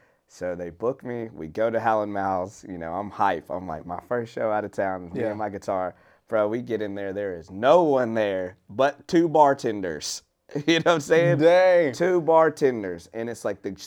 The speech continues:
Speaker 1: the show was supposed to last, I had to play three hours. I bust through that show three hours. My parents were there, front row,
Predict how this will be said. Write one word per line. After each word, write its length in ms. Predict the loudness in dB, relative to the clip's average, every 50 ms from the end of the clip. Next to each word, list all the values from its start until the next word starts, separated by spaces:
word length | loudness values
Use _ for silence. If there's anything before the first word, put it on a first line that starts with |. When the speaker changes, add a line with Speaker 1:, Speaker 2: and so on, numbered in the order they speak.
| -12
Speaker 1:
the 80 | -10 -10
show 260 | -6 -2 0 0 2
was 140 | 2 0 -2
supposed 320 | -6 -6 -4 -4 -4 -4
to 80 | -4 -4
last, 400 | -4 -2 -2 -4 -4 -6 -10 -10
I 80 | -8 -6
had 140 | -6 -6
to 60 | -8 -6
play 160 | -6 -6 -6
three 300 | -6 -4 -4 -2 0 2
hours. 440 | 2 4 4 2 2 -2 -4 -8 _ _ _ _ _ _ -6
I 120 | -2 -2 -2
bust 380 | -2 0 0 0 0 0 -4 -6
through 160 | -4 -2 0
that 200 | 2 0 0 -2
show 240 | -2 -2 0 0 0
three 320 | 0 -2 -4 -4 -2 0 2
hours. 320 | 2 2 2 2 0 -2
My 120 | -4 -6 -8
parents 560 | -6 -4 -4 -4 -4 -4 -6 -8 -12 -16 -18
were 200 | -14 -8 -6 -4 -2
there, 340 | 2 2 2 4 2 0 0
front 320 | -2 -2 0 0 0 0
row, 420 | 0 2 2 4 4 4 2 0